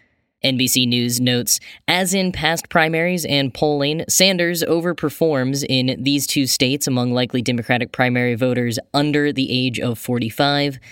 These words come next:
self-described progressives, and Latinos." Biden, meanwhile, does the best among likely Democratic primary voters over forty-five,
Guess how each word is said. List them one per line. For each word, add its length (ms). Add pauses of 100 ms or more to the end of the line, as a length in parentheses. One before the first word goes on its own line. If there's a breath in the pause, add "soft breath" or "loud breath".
(140 loud breath)
self-described 840
progressives, 720
and 320
Latinos." 720 (460)
Biden, 420
meanwhile, 460
does 180
the 80
best 300
among 320
likely 340
Democratic 600
primary 380
voters 420 (120)
over 540
forty-five, 760